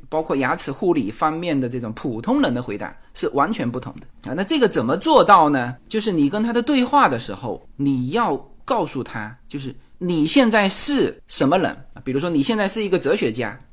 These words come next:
啊，你是一个专门研究，啊，古希腊的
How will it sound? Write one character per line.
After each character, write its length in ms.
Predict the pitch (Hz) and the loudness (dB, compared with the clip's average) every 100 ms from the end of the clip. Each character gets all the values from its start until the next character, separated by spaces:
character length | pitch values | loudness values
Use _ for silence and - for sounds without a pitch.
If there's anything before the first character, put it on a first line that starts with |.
| - | -10
啊， 100 | 120 | -4
你 160 | 151 | -2
是 220 | 160 247 240 | -2 -4 -4
一 100 | 226 | -2
个 340 | 226 226 185 - - - | 2 2 2 -6 -18 0
专 180 | 269 269 | 4 4
门 240 | 208 202 | 4 2
研 240 | 147 160 | 2 2
究， 340 | 202 233 240 254 - - | 0 2 2 0 -6 -20
啊， 140 | 82 - | -20 -10
古 180 | 131 127 | -6 -6
希 220 | 127 226 | -2 -2
腊 320 | 247 240 175 | 0 -2 -2
的 280 | 127 101 | -2 -6